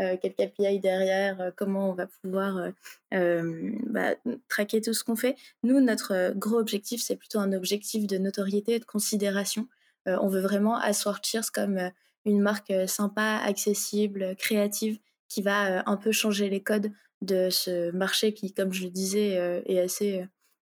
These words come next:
bah, statutaire et un peu, heu, un peu vieillot. Nous, on est, heu, hyper présents sur les réseaux sociaux. C'est aussi une des grandes forces, heu, de la marque. Donc, notre objectif, c'est de rester aussi, heu, heu, fort et pertinent,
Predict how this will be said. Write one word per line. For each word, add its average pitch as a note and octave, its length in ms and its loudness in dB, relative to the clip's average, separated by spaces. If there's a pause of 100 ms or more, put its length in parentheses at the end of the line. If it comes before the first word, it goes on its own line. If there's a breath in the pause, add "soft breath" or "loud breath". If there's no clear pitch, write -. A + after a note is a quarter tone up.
(140)
bah, - 220 -2 (160)
statutaire G3+ 840 0
et F3+ 60 -4
un G3 140 -2
peu, G#3 180 -2 (280)
heu, - 80 -6
un G3 120 0
peu A3 140 0
vieillot. G#3+ 420 4 (260 loud breath)
Nous, A#3 100 2
on G#3 140 2
est, F3+ 240 2
heu, - 40 -6 (160)
hyper A3+ 260 0
présents A3 260 0
sur G#3 200 -2
les F#3 120 -2
réseaux F#3+ 220 -2
sociaux. A#3+ 340 0
C'est G#3+ 140 -4
aussi F#3+ 220 -4
une F3+ 120 -4
des F3 140 -6
grandes G#3 340 0
forces, A3 360 -6
heu, G3 280 -4
de F#3+ 140 -2
la F#3+ 140 0
marque. G#3+ 260 -2 (360 soft breath)
Donc, F#3 180 -2
notre F#3 220 0
objectif, F#3 440 -2
c'est F#3+ 160 -2
de E3+ 380 0
rester G3 540 -2
aussi, G#3 420 2
heu, F3+ 80 -2 (460 soft breath)
heu, G3+ 120 2
fort G#3+ 320 0
et F#3 320 0
pertinent, G#3+ 520 0